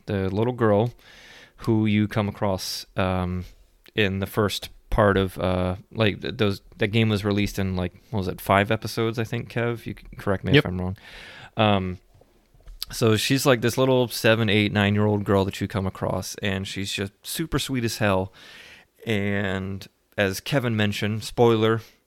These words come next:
Speaker 1: if you haven't played it, but by the end of the fifth episode of season one, you end up having to shoot the guy, or you have the choice to, to just let him turn into a zombie, or you can shoot the guy who's been taking care of you,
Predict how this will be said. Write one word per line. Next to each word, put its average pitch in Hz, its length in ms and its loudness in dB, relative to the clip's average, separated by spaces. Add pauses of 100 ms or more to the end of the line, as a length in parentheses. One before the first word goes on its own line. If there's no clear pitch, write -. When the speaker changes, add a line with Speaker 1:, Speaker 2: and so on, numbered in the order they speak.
(180)
Speaker 1:
if - 140 -10
you 107 100 2
haven't 101 220 0
played 95 260 -2
it, 98 180 -4
but 101 220 2
by 107 140 6
the 104 180 4
end 117 260 2
of 101 160 -2
the 101 100 2
fifth - 340 0
episode 101 540 0
of 92 120 -4
season 95 420 -4
one, 113 420 4 (220)
you 120 220 6
end 110 220 6
up 104 280 6 (100)
having 110 380 2
to 107 60 2
shoot - 580 -2
the 113 140 -2
guy, 92 500 2
or 110 140 2
you 110 200 0
have 104 100 0
the 104 120 -4 (240)
choice 110 360 2
to, 95 280 0
to - 260 -6
just 107 240 -8 (100)
let 98 180 6
him 95 100 0
turn 110 240 2
into 101 200 -2
a 98 40 0
zombie, 117 380 2
or 107 140 2
you 98 80 2
can 104 100 -6
shoot 104 380 -4
the 101 80 0
guy 95 320 2
who's 98 200 -2
been 95 140 -4
taking - 280 -4
care 196 200 6
of 123 120 2
you, 110 260 0